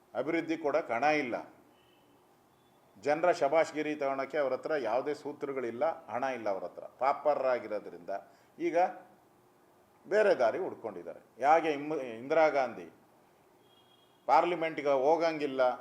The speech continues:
ಪಾರ್ಲಿಮೆಂಟಲ್ಲಿ ವೋಟ್ ಹಾಕಂಗಿಲ್ಲ, ಅನರ್ಹತೆ ಆಯ್ತು, ಅವಾಗ ಆ ಅಮ್ಮ ಏನ್ ಮಾಡಿದ್ಲು? ಎಮರ್ಜೆನ್ಸಿ, ದೇಶದ ಮೇಲೆ ಎಮರ್ಜೆನ್ಸಿ ತಂದು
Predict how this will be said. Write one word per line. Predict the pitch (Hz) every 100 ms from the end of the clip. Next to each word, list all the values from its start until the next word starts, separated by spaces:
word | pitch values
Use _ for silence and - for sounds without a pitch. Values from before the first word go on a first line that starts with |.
| - - _ _ -
ಪಾರ್ಲಿಮೆಂಟಲ್ಲಿ | 147 151 156 143 - 127 113
ವೋಟ್ | 147 160
ಹಾಕಂಗಿಲ್ಲ, | 156 151 139 127 120 117 113 - - _ _ _ _ _ _ _ _ _ _ _ _ _ _ _ _ -
ಅನರ್ಹತೆ | 143 180 180 165 165
ಆಯ್ತು, | 139 107 90 101 151 - - - _
ಅವಾಗ | 175 190 170
ಆ | 165
ಅಮ್ಮ | 175 185
ಏನ್ | 185 185 170
ಮಾಡಿದ್ಲು? | 143 123 127 143 - - _ _ _ _ _ _ 185
ಎಮರ್ಜೆನ್ಸಿ, | 233 214 165 156 190 139
ದೇಶದ | 156 151 131
ಮೇಲೆ | 117 - 160
ಎಮರ್ಜೆನ್ಸಿ | 120 101 104 -
ತಂದು | - 80 -